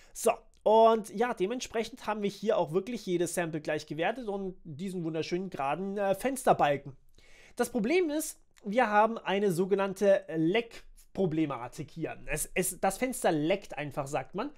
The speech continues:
Und zwar sehen wir das hieran, wenn wir hier diese einzelnen Zacken sehen,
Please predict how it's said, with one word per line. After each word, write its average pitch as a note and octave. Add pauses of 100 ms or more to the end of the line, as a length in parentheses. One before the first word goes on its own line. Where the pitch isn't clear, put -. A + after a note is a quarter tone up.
(260)
Und B3
zwar A#3
sehen A#3
wir A3+
das G#3
hieran, A3 (280)
wenn B3
wir C4+
hier A#3
diese G3
einzelnen B3
Zacken D#4+
sehen, D#3+